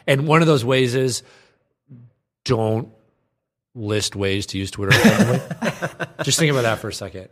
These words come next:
Speaker 1: Just let it sink in.
Speaker 2: And, and I, you know, I wanna re-, reiterate, none of us, maybe, or iterate, 'cause I don't know if we did, you know, we're not, I don't think we're not poo-pooing Twitter as a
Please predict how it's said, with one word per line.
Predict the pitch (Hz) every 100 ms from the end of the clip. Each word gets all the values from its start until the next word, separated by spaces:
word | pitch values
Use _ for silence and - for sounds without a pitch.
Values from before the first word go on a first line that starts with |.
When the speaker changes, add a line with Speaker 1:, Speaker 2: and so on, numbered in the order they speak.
| _ _
Speaker 1:
Just | 120
let | 107
it |
sink | - 107 104
in. | 269 - - - - -
Speaker 2:
And, | 160
and | - 151 156 165
I, | 202
you | 139 156
know, | 170
I |
wanna | 185 117
re-, | 139
reiterate, | - 123 123 117 101
none | 120 123 160
of | 135
us, | 113 - - - 107
maybe, | 113 98
or | 104 -
iterate, | 139 110 95 110
'cause | 107
I |
don't | 101
know |
if | 98
we | 92
did, | 127 107
you |
know, | 117
we're | 156
not, | 208 -
I | - _ _ _ _ 135
don't |
think | 143
we're | 120
not | 101 - _
poo-pooing | - 151 143 117 101 95 -
Twitter | - 135 135 92
as | 90
a | 95 85